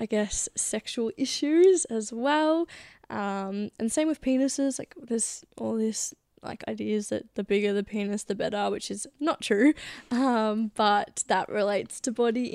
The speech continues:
image, and it, that's also then very tied into, like, masculinity. Um,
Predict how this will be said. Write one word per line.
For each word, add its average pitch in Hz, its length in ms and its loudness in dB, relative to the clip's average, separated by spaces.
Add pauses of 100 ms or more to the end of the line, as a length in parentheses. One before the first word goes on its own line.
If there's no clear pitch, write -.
image, 240 340 0
and 208 160 -4
it, - 160 -8
that's - 260 -2
also 220 240 -6
then 220 160 -4
very 202 240 -2
tied - 320 -4
into, 202 260 -6
like, - 280 -10
masculinity. 359 1120 -2 (460)
Um, 202 720 -4